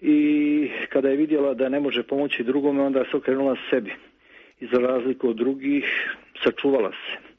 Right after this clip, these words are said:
Donijela odluku o Kosovu, vodeći računa o svojim unutrašnjim interesima. Nije sam baš siguran da će se Kosovo riješiti na ovaj ili onaj način. Status Kosova, budućnost Kosova,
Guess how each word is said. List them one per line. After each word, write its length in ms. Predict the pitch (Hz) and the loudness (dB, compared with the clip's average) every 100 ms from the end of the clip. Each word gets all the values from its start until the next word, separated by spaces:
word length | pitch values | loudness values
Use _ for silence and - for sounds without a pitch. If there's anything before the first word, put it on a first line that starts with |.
| _ | _
Donijela 400 | - 131 135 113 | 0 2 4 2
odluku 460 | 110 135 139 - 120 | 0 0 -2 -2 -2
o 40 | |
Kosovu, 800 | 107 - 147 - - 147 143 143 - | -2 -2 -2 -4 0 2 2 0 0
vodeći 420 | 139 135 - 131 | 2 2 0 -2
računa 360 | 127 - 147 | -2 -2 -2
o 60 | 135 - | -2 0
svojim 220 | 139 147 | 2 2
unutrašnjim 480 | 151 127 - 113 110 | 0 -2 -4 -2 0
interesima. 640 | 110 - 101 - - - - _ - | -2 -4 -8 -8 -10 -12 -20 _ -10
Nije 140 | 131 131 - | -6 -4 -4
sam 100 | 113 | -2
baš 120 | 113 - | -2 -2
siguran 440 | 127 117 117 113 | 2 2 2 0
da 460 | 101 107 110 107 107 - - - | 0 0 0 -2 -6 -12 -20 -6
će 140 | 127 107 | -4 -2
se 80 | 120 | -2
Kosovo 680 | - 127 - 120 117 113 107 - - | 0 -2 0 0 2 0 -4 -8 -4
riješiti 720 | 117 120 123 - - 117 120 | 2 2 2 0 -4 -4 -4
na 140 | 110 113 | -2 0
ovaj 200 | 117 113 | 0 0
ili 100 | 113 | -2
onaj 240 | 113 113 | -2 -2
način. 480 | 110 113 - - 101 - | -2 -4 -4 -10 -10 -2
Status 280 | 123 - - | -2 -4 -6
Kosova, 640 | - 110 - 117 110 104 107 - - - - - | -2 -2 -2 0 0 0 -4 -10 -20 -20 -20 -4
budućnost 520 | 131 127 131 131 104 - - | 0 2 0 -2 -2 -4 -4
Kosova, 960 | - 117 - - 117 110 107 107 104 101 | 0 0 0 -2 0 2 0 -2 -2 -4